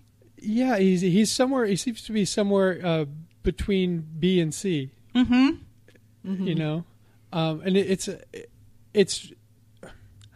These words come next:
Speaker 1: don't know, it's fascinating to me to watch this because he has Livewire and he has this C B S gig, and that seems to be, um,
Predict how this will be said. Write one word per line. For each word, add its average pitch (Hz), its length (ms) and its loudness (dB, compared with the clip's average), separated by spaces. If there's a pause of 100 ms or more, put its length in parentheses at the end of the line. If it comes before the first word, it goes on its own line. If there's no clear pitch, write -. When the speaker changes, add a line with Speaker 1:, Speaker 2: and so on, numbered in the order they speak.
Speaker 1:
don't 247 100 2
know, 277 60 6
it's 190 120 0
fascinating 214 500 0
to 170 40 -2
me 170 160 0
to 151 100 0
watch 165 360 0
this 135 200 -8
because 165 280 -4
he 170 100 0
has 175 200 0
Livewire 156 600 -2 (480)
and 160 180 -2
he 151 100 0
has 151 300 -2
this 147 240 -4
C 165 160 -4
B 147 160 0
S 180 180 0
gig, 143 280 -4
and 143 120 -6
that 165 160 -6
seems 165 300 -6
to 160 80 -8
be, 143 320 -4 (720)
um, 131 500 -6